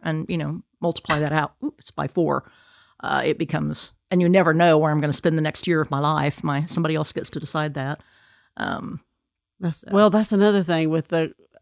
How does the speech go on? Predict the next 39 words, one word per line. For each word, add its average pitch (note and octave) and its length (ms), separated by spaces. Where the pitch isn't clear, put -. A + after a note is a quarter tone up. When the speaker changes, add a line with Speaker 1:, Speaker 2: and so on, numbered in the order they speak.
Speaker 2:
you F3 140
might F#3 220
be F3+ 100
biased E3 460
based E3+ 240
on D#3+ 400
location. D#3+ 640
If - 200
you F#3 160
were E3+ 120
to D#3+ 120
select, D3+ 560
if D3+ 80
I'm F#3+ 160
gonna A3+ 160
be G3+ 160
here F#3 140
for D#3+ 200
a D#3+ 40
year, D#3 140
which E3+ 280
community E3 680
<laughs> - 280
that C4+ 720
I'd G3 140
most A#3 340
rather A#3 260
be F#3+ 260
in? F3 240
Speaker 1:
<laughs> B3+ 300
Yeah, F3+ 480
it's, E3 280
it's D#3 240
so F3 180
much D#3 220
fun. D#3+ 200
But, G#3+ 380
you A#3+ 180
know, G3+ 280